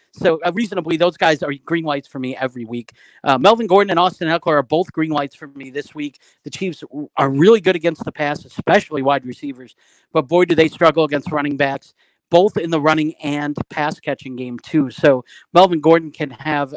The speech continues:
have a really good game on the ground here. Um, he's starting to come into his own. He's seeing some touchdowns, too, which is helping his fantasy stock.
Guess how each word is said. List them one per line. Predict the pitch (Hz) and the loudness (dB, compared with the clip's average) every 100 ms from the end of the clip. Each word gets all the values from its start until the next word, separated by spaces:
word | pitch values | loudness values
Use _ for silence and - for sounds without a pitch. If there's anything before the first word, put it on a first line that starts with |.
| - | -8
have | 123 143 | -4 -2
a | 135 | -2
really | 135 160 143 | -2 -2 -2
good | 147 135 | -4 -4
game | 139 139 | -6 -6
on | 127 | -6
the | |
ground | 123 135 131 | -6 -6 -6
here. | 147 139 - _ _ | -6 -8 -10 _ _
Um, | 135 127 | -8 -6
he's | 143 143 | -8 -6
starting | 165 165 | -2 -2
to | 156 | -2
come | 160 151 | -2 -2
into | 147 | -2
his | 143 147 | -4 -6
own. | 143 135 | -8 -10
He's | 120 | -10
seeing | 156 139 | -8 -8
some | 131 131 | -8 -4
touchdowns, | 151 147 - 147 131 - | -2 -2 -4 -6 -6 -6
too, | 147 143 - _ _ | -4 -4 -6 _ _
which | - 151 | -6 -4
is | 147 | -2
helping | - 151 143 | 0 0 0
his | 127 156 | -2 -4
fantasy | - 151 151 - | -4 -4 -6 -8
stock. | 151 - 151 147 | -6 -2 -2 -2